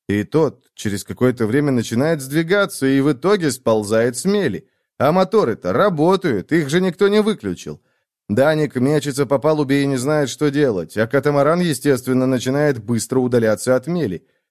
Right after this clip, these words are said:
Кое-как талантливый Даник всё же выключает моторы, потом снова заводит их и потихоньку подплывает к нам с Васей. Молодец парень, разбирается с перепуга, что к чему.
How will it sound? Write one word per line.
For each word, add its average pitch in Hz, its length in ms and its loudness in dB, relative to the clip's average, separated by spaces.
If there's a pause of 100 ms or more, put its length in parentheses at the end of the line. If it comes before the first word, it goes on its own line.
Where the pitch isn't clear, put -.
(140)
Кое-как 127 500 2
талантливый 101 600 0
Даник 110 400 0
всё 117 240 -2
же 101 160 -2
выключает 107 640 0
моторы, 98 480 -2 (260)
потом 165 320 2
снова 185 300 2
заводит 175 420 0
их 170 140 -2
и 160 40 -2
потихоньку 160 540 -2
подплывает 135 600 2
к - 60 -14
нам 101 260 -2
с - 80 -10
Васей. - 520 -8 (220)
Молодец 156 640 2
парень, 107 560 -2
разбирается 156 800 0
с - 40 -10
перепуга, 143 500 -2
что 90 180 -8
к - 60 -20
чему. 87 340 -6